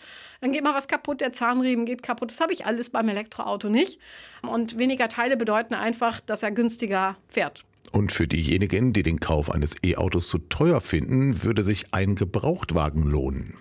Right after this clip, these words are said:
Speaker 1: Wichtig ist, dass man sich die Batterie anguckt, den Zustand der Batterie.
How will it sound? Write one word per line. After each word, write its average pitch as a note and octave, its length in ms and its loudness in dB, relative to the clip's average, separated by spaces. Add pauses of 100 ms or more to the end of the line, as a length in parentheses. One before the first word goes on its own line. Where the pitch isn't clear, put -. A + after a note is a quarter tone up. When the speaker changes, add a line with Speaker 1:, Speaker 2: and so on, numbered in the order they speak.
(220)
Speaker 1:
Wichtig C#4+ 520 -2
ist, B3 340 0
dass A#3 160 0
man A3+ 520 4
sich A3 360 -4
die A3 120 -2
Batterie A3 360 0
anguckt, F4 480 -2
den G3 140 0
Zustand D#4+ 520 -2
der D4+ 60 2
Batterie. C#4+ 540 0